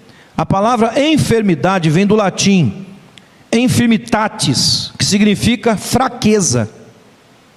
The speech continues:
A palavra infirmitatis vem da raiz infirmus,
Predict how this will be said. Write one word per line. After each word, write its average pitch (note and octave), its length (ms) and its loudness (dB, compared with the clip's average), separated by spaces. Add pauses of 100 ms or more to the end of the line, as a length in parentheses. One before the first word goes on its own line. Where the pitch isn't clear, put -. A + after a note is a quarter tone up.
(1400)
A - 80 -4
palavra B3+ 400 0
infirmitatis A3+ 680 2
vem A3+ 160 2
da A3+ 120 2
raiz G3+ 800 2
infirmus, G3+ 960 2